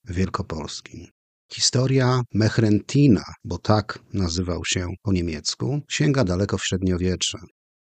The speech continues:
Już w tysiąc trzysta trzydziestym siódmym roku w księdze ziemi brandenburskiego margrabiego Ludwiga wieś ta została odnotowana jako posag dla Margaret von den Osten, żony Bettkina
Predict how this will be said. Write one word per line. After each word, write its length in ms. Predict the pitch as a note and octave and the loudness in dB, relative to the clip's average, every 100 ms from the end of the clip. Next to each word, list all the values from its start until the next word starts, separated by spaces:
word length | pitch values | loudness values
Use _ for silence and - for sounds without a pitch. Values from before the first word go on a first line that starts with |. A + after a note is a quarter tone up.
| _ _ - | _ _ -2
Już 260 | F#2+ - | 0 0
w 40 | - | -4
tysiąc 300 | G#2 F#2+ F2+ | -2 0 0
trzysta 320 | - - A2+ | 0 0 0
trzydziestym 480 | - G2+ A2 - G2 | 0 0 0 0 0
siódmym 340 | A#2+ G2+ G2+ | 0 2 2
roku 460 | F#2 E2 - A#2 D#3+ _ | 0 -2 -4 -4 -6 _
w 20 | |
księdze 500 | - - B2+ B2 G#2 | -4 2 2 2 2
ziemi 460 | F2+ A2 A#2 F2+ E2+ - | 4 4 4 2 -2 -8
brandenburskiego 1000 | F2+ G2 F#2+ F#2 F2+ F2+ - - A2+ F#2 | -2 0 2 2 0 0 -2 2 2 2
margrabiego 680 | F2 F2 F2+ F2 F#2+ G#2+ F#2+ | -2 -2 -4 -2 0 0 0
Ludwiga 680 | F2 E2+ D3+ D3 F2 A#2+ D#3 F2 | -2 -2 0 2 0 -2 -6 0
wieś 260 | A#2 D3 | 2 2
ta 140 | - A#2 | 2 0
została 420 | F#2+ - G#2 G#2+ | 0 2 2 2
odnotowana 600 | F2+ F2+ F#2 F2+ G2 F#2+ | 2 -2 -2 0 0 0
jako 220 | F2 - - | -2 -8 0
posag 540 | B2+ B2 - C3 - - | 0 2 0 -2 -6 -10
dla 380 | E2+ F#2 F#2 G2+ - | -2 0 0 -2 2
Margaret 540 | A#2 C3 B2+ A#2+ A#2 - | 2 4 4 2 0 -2
von 220 | G2 G2+ G2 | 0 0 -2
den 360 | F#2 F2+ F2+ F2+ - | -4 -2 -2 -4 -2
Osten, 600 | A2+ - - - D2+ F#2 - _ | -2 0 -2 -6 -10 -12 -20 _
żony 500 | - A2 C3+ C#3 C#3+ - | 0 2 4 2 0 -6
Bettkina 640 | F2 F#2+ - - E3+ B2 | -2 0 0 -2 2 4